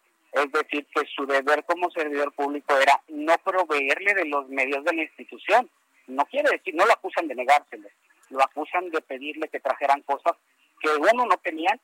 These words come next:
y dos, si hubiera tenido, no tenía por qué dárselos a menos que se comprometiera la vida o la función, pero en este caso ni los tenía, y no fue él quien los pidió, eh, per se, sino, eh, los médicos tratantes,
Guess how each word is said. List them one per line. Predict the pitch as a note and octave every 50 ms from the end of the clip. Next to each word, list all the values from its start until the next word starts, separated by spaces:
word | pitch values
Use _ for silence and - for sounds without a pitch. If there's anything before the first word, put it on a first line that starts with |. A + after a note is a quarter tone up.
| _ -
y | E3+ E3
dos, | E3 E3 D3+ - _ _ - -
si | D#3+
hubiera | D3+ D#3+ F3 F#3 G3 G3+
tenido, | _ - G#3 A3 A3 G#3 F#3+ G3+ A3+ C4+ _ _ _ _ _ _ -
no | G3+
tenía | - - F#3+ F#3 F3 F3+ F3+
por | _ - E3+ E3+ -
qué | - E3
dárselos | D#3 D#3 D#3 - - - D#3+ D#3 E3 E3 _ _ _ _ _ -
a | C3+ C3+
menos | C#3 D#3 E3+ - -
que | E3+ -
se | - -
comprometiera | - C#3+ - C#3+ C#3+ C#3+ C3+ - D#3+ D#3+
la | D#3+ D3+ C#3
vida | D3 D3 D3
o | C#3+
la | C#3 C#3+ C#3
función, | - C#3+ C#3+ C#3+ - G3+ A#3 A#3+ - -
pero | D3+ C#3 C3+ A#2+ - - - - _ _ -
en | C3+ C3+ C#3
este | - - - -
caso | - F#3+ F3+ - - F#3
ni | E3 D3+ C#3+ C3+
los | C3+ B2+ _ -
tenía, | C#3+ C#3 C#3+ D3+ E3 F3 - - D4 _ _ _ _ _ _ _ - - -
y | F3 E3 E3 E4+ E4+
no | E4+ E4+ F4+ F4 _ -
fue | - E3+
él | E3 - -
quien | - F3 E3
los | E3 D#3+ -
pidió, | _ - D3+ C#3+ C#3+ D3+ D3+ - -
eh, | C3 B2+ C3+ C3+ A#2+ A#2 B2 _
per | - C#3+ C3+ C3+ - -
se, | G3 G#3+ A3+ _
sino, | - F3+ D#3+ D3+ D3+ C3+ C3+ - - - D#3 C#3+
eh, | C#3 C3+ - - - _ - - -
los | - C#3 C#3 - D3+
médicos | D3 D3+ E3 D#3+ - D#3 - -
tratantes, | D3 C3+ C3 - C#3 C#3 C#3 - E3 E3+